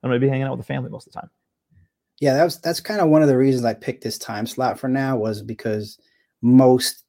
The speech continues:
Speaker 2: dads got, have their kids in bed by this <laughs> time. So it's like,
Speaker 1: Yep.
Speaker 2: yes,
Speaker 1: Just put them
Speaker 2: that,
Speaker 1: down.
Speaker 2: yeah, that, that's, that's, that's, that was the beginning of why.
Speaker 1: Here's,
Speaker 2: I
Speaker 1: dude, here's another game changer that's helped out is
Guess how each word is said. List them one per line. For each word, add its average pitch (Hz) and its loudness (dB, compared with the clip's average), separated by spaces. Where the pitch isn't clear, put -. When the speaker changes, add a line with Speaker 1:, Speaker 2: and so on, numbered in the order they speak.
Speaker 2:
dads 113 -2
got, 110 -4
have 110 -6
their 101 -8
kids 113 -10
in 104 -8
bed 104 -10
by 95 -4
this - -8
<laughs> - -
time. 131 -2
So - 0
it's - -6
like, 123 0
Speaker 1:
Yep. 131 0
Speaker 2:
yes, 160 4
Speaker 1:
Just - 0
put 127 -4
them 123 -4
Speaker 2:
that, 139 6
Speaker 1:
down. - -6
Speaker 2:
yeah, 127 4
that, 135 4
that's, 151 6
that's, 156 4
that's, 147 2
that 143 2
was 151 2
the 143 -2
beginning 135 4
of 120 0
why. 113 -2
Speaker 1:
Here's, 196 -2
Speaker 2:
I 139 -4
Speaker 1:
dude, 147 2
here's 170 2
another 156 4
game 123 0
changer 113 -4
that's 107 -6
helped 113 -4
out 107 -2
is 107 -6